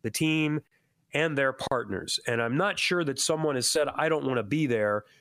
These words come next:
is the best representative for your team and their partners. So the only way that happens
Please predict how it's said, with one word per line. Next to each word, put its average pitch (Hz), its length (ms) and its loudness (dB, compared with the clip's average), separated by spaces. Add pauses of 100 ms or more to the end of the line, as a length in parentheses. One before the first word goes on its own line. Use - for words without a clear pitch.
(200)
is 120 140 -2
the 120 100 0
best 151 320 0
representative 131 680 0
for 107 160 -2
your 147 180 2
team 135 480 0 (340)
and 104 140 0
their 151 140 2
partners. 110 680 -2 (280)
So 98 180 -2
the 110 140 2
only 202 160 2
way 180 180 2
that 156 180 0
happens 123 640 -2